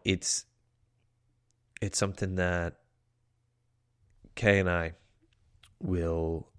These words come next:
uh, will often say to each other, like, "Look, please don't listen for the holes in this." And I think it's a way of, of, of, of trying to come to a mutual agreement, a mutual understanding,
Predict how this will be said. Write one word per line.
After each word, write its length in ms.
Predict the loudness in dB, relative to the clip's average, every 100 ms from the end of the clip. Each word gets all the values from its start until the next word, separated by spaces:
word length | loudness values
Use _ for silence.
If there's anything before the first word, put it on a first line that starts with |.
| -8
uh, 440 | -6 -4 -6 -8 -14 _ -4
will 160 | 0 2
often 300 | 0 -4 -6
say 160 | -4
to 100 | -4
each 160 | -4 -4
other, 160 | -4
like, 240 | -4 -4 -2
"Look, 260 | -2 -4 -18 -20 -20 -20 -20 _ 0
please 260 | 2 2
don't 160 | 0 -4
listen 220 | -6 -10
for 120 | -8
the 60 | -6
holes 300 | -4 -4 -4
in 80 | -6
this." 360 | -8 -10 -18 _ _ _ _ _ _ -20 -20 -20 -20 -20 _ -2
And 100 | 2
I 60 | 2
think 160 | 0
it's 160 | -2 0
a 60 |
way 380 | 6 8 8 6
of, 340 | 4 2 -6 -16 -20 -20 _ _ _ _ -20 -20 _ -20 -20 -20 _ _ _ _ _ _ _ -8
of, 160 | -6 -4
of, 140 | -4
of 220 | -2 -4 -4
trying 460 | -2 0 0 -2
to 100 | -6
come 240 | -4 -4 -2
to 120 | -4
a 40 |
mutual 440 | -2 -2 0 2 0
agreement, 420 | 0 -4 -4 -6
a 60 | -8
mutual 440 | -6 -6 -4 -4
understanding, 640 | -4 -6 -8 -6 -6 -8